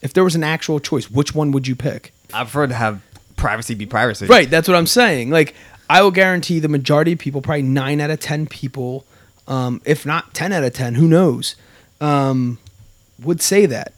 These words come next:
Speaker 1: I don't know. That, it's an interesting
Speaker 2: But there,
Speaker 1: topic.
Speaker 2: there are
Speaker 1: There
Speaker 2: some
Speaker 1: are some
Speaker 2: people
Speaker 1: people who love that
Speaker 2: who
Speaker 1: stuff.
Speaker 2: just like being, um, the center of attention.
Speaker 1: Yeah, wh-, what are they called? Like, socialites.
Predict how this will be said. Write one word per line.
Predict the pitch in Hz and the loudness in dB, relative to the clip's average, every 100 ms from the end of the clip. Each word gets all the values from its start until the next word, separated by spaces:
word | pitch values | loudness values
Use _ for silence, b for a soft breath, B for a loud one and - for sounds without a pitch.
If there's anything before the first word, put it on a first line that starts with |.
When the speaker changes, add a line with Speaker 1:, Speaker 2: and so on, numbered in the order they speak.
| - | -2
Speaker 1:
I | 269 | 2
don't | 359 | 4
know. | 381 | 6
That, | 165 196 | 8 6
it's | 185 220 | 4 4
an | 233 | 4
interesting | 302 277 - 233 | 4 0 0 2
Speaker 2:
But | |
there, | 156 | 2
Speaker 1:
topic. | 285 | 2
Speaker 2:
there | 151 | 4
are | 170 | 6
Speaker 1:
There | 175 | 6
Speaker 2:
some | - | 4
Speaker 1:
are | |
some | 156 | 4
Speaker 2:
people | 160 - 285 | 6 8 8
Speaker 1:
people | 285 | 6
who | |
love | 277 359 | 4 2
that | 190 131 | -2 -2
Speaker 2:
who | |
Speaker 1:
stuff. | 160 | -2
Speaker 2:
just | 156 135 | -2 -2
like | 135 113 | -4 -2
being, | 135 127 117 - | -4 -4 -6 -10
um, | 107 107 101 95 - - | -8 -6 -6 -8 -14 -10
the | 113 | -8
center | - 117 | -4 -4
of | 107 | -4
attention. | 110 113 90 92 - | -8 -8 -10 -14 0
Speaker 1:
Yeah, | 285 | 4
wh-, | 151 165 | 4 2
what | 220 339 | 2 4
are | |
they | 359 | 4
called? | 339 330 | 2 0
Like, | 156 | 2
socialites. | - 240 - 120 - 135 - | 6 6 4 -4 -6 -8 -10